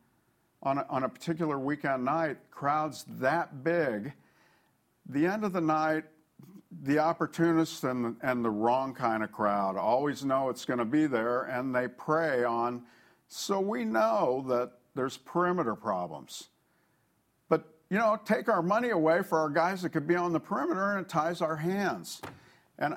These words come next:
and I think Quinton Lucas, being, you know, the mayor that's in charge of all social injustice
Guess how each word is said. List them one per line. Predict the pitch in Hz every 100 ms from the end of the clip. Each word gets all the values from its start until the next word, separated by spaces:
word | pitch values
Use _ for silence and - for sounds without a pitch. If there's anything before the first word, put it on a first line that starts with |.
| - -
and | 165
I | 180
think | 214 202 185
Quinton | - 190 175 156
Lucas, | 185 180 131 - - _ _ _ _ - _ - 143
being, | 151 151 147 135 131 - -
you | 156
know, | 143 127 123 123 - -
the | 131
mayor | 123 139 156 151 139
that's | 127 120 131
in | 113
charge | - 131 127 131 113
of | 104
all | - 123 131
social | - 135 127 131 139 135
injustice | 113 101 113 117 - 156 165 -